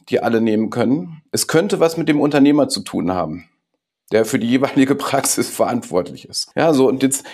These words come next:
ich nehme einfach mal so zwei, zwei, drei Themen, über die wir ja schon seit, seit Jahren sprechen. Ich glaube, ich habe vor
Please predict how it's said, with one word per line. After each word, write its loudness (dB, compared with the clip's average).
ich 0
nehme 2
einfach 0
mal 2
so 0
zwei, 0
zwei, 0
drei 2
Themen, 2
über 4
die -4
wir 4
ja 4
schon -2
seit, 0
seit -6
Jahren 0
sprechen. -2
Ich -8
glaube, 0
ich -4
habe -4
vor 2